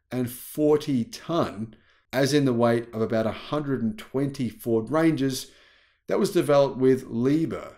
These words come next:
which uses a one point four megawatt hour mega battery, which itself weighs fifteen tons, and that has been developed by Fortescue's Williams Advanced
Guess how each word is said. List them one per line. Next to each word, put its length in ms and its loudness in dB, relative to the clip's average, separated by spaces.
which 240 -6
uses 420 0
a 140 0
one 340 0
point 420 -4
four 420 -2
megawatt 840 -2
hour 480 -2
mega 440 0
battery, 560 -4
which 200 -2
itself 640 -2
weighs 300 2
fifteen 640 -4
tons, 640 -6
and 140 -2
that 60 2
has 80 2
been 160 0
developed 320 4
by 80 0
Fortescue's 800 -4
Williams 640 0
Advanced 600 -6